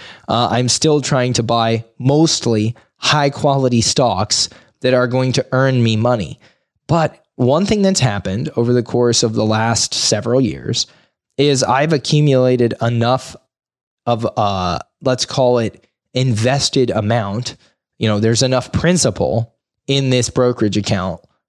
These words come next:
Most of the stocks yield dividends. And I'll be honest, most of them are things you've probably heard of, Vanguard funds, Q Q Q, Apple, Google,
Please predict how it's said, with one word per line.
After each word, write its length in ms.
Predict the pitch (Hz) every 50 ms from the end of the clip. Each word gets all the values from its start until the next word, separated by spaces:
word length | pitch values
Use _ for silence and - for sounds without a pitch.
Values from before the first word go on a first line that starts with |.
| _ _ -
Most 320 | 139 156 160 151 - - 135
of 80 | 123
the 120 | 120 120 110
stocks 540 | - - - 110 95 98 95 - - -
yield 240 | 113 110 101 95 95
dividends. 560 | 98 98 87 87 85 85 85 95 110 - - -
And 80 | 120
I'll 100 | 120 123
be 120 | 117 123 117
honest, 400 | 107 101 95 101 104 110 - -
most 380 | 117 117 120 120 117 - -
of 80 | 120 104
them 200 | 107 107 107 101 98
are 340 | 101 101 101 101 101 101 101 - _
things 320 | - 113 113 117 107 - -
you've 100 | 104 -
probably 240 | - 98 92 98 92
heard 240 | 87 92 101 95
of, 220 | 98 107 101 95 -
Vanguard 520 | 95 98 104 101 104 98 98 98 101 98
funds, 360 | - 104 98 92 90 92 -
Q 200 | - - 110 104
Q 220 | 98 - - 107 104
Q, 380 | - - 104 104 101 101 - - -
Apple, 420 | 110 110 107 104 - 104 101 104
Google, 600 | 101 98 110 107 104 101 104 110 110 107 107 107